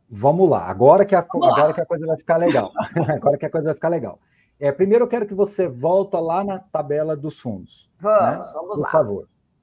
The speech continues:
Speaker 1: Bom,
Speaker 2: Agora
Speaker 1: quando a
Speaker 2: vamos
Speaker 1: gente
Speaker 2: ver
Speaker 1: olha
Speaker 2: os
Speaker 1: pra essa
Speaker 2: resultados.
Speaker 1: tabela de fundos, como eu falei, não é nenhum tipo de recomendação. Alguém falou assim, "Ah, mas o M X R F, ele é fundo de papel também?" Ok, n-, n-, n-, n-, não vamos debater esse ponto. Mas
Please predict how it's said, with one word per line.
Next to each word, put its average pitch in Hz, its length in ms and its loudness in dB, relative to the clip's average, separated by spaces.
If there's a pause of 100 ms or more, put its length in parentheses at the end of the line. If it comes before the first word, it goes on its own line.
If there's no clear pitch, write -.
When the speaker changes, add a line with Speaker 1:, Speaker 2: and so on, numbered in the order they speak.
(380)
Speaker 1:
Bom, 135 300 -2 (200)
Speaker 2:
Agora 247 200 0
Speaker 1:
quando - 0 -
a 247 60 0
Speaker 2:
vamos 220 180 0
Speaker 1:
gente 180 100 -4
Speaker 2:
ver 156 60 6
Speaker 1:
olha 147 100 4
Speaker 2:
os - 60 -4
Speaker 1:
pra 135 160 -4
essa 139 100 0
Speaker 2:
resultados. 135 340 -2
Speaker 1:
tabela 120 380 -4
de 107 100 -12
fundos, 127 540 -8
como 147 180 -8
eu 147 60 -8
falei, 143 240 0
não 143 160 -2
é 156 60 -2
nenhum 175 180 -8
tipo 170 260 -12
de 151 120 -8
recomendação. 143 680 -6
Alguém 160 280 2
falou 160 140 -6
assim, 165 100 -8
"Ah, 208 100 -4
mas 180 180 -4
o - 20 -2
M 185 120 -6
X 170 200 -8
R 160 200 -8
F, 170 460 -8 (500)
ele 165 220 -4
é 180 80 0
fundo 175 240 -8
de 143 80 -10
papel 156 340 -4
também?" 190 380 -8 (400)
Ok, 196 320 4
n-, 135 260 -12
n-, 160 220 -20
n-, 165 600 -12
n-, 156 280 -10
não 160 140 -2
vamos 175 220 -2
debater 160 340 -2
esse - 160 -8
ponto. - 240 -14 (560)
Mas 180 340 -2